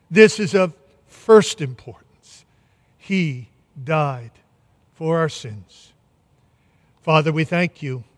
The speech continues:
that even though Good Friday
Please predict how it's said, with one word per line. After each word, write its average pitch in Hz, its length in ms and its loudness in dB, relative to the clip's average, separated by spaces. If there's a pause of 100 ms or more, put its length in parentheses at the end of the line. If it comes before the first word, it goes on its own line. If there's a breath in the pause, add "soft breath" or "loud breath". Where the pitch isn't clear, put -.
(1200)
that 151 180 0
even 170 380 -4
though 160 480 0 (320)
Good 170 300 -2
Friday 160 800 -2